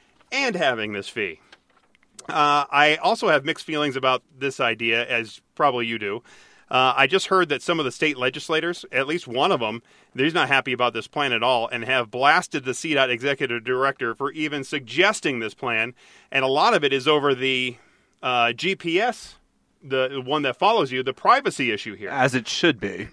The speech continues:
Speaker 2: but go on.
Speaker 1: So this fee replaces, they say, this fee would replace the gas tax. Then it seems, if it really does do that, then it seems that only Colorado residents will be subject to this fee. What would that do to Uber or Lyft drivers?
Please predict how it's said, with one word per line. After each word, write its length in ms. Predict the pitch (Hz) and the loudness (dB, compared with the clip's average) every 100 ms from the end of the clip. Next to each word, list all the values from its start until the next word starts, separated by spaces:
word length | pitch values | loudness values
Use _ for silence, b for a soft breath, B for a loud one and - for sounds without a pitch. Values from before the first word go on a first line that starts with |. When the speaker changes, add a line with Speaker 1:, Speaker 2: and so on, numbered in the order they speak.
| - | -6
Speaker 2:
but 100 | 113 | 0
go 140 | 120 | 2
on. 340 | 101 90 110 | 0 -2 -4
Speaker 1:
So 160 | 139 170 | 2 4
this 200 | 175 233 | 4 2
fee 200 | - 208 | 0 2
replaces, 720 | 190 - - 190 185 185 143 | 2 0 2 2 4 2 2
they 160 | 143 139 | 0 0
say, 320 | 185 165 127 | 4 4 4
this 180 | 135 - | 0 -2
fee 220 | 185 170 | 0 2
would 180 | 147 127 | 2 2
replace 720 | 127 - - 190 214 233 - | -2 -4 2 4 4 2 0
the 120 | 202 | 2
gas 320 | 147 131 120 | 6 4 2
tax. 540 | - 110 101 - - _ b b b b | -2 -2 -2 -4 -12 _ b b b b
Then 180 | 147 165 | 2 2
it 100 | 170 | 2
seems, 440 | - 226 226 196 | -4 -4 -4 0
if 120 | 180 | 0
it 120 | 165 160 | 0 0
really 240 | 196 202 | 2 4
does 400 | 151 170 196 - - | 4 2 0 -8 -8
do 140 | 190 | -2
that, 260 | 196 208 - _ _ | 2 2 2 _ _
then 160 | 156 185 | 0 2
it 100 | 170 | 2
seems 200 | 226 185 | 0 0
that 80 | 190 | 6
only 180 | 196 180 | 6 6
Colorado 400 | 196 196 180 151 | 4 6 6 6
residents 420 | 170 160 147 - | 4 4 0 -2
will 100 | 143 | -4
be 100 | 135 | -4
subject 500 | - 165 131 147 - | 0 0 2 0 2
to 80 | 139 | 0
this 160 | 127 | -2
fee. 320 | - 165 90 - _ _ _ _ _ | 0 -2 -2 -6 _ _ _ _ _
What 340 | 160 147 165 214 | -8 0 2 4
would 100 | 202 | 4
that 160 | 180 | 2
do 120 | 185 | 4
to 160 | 175 160 | 4 4
Uber 320 | 175 170 160 | 4 4 0
or 60 | 135 | -2
Lyft 200 | 143 - | -4 -2
drivers? 500 | 120 107 85 - | -2 -2 -4 -20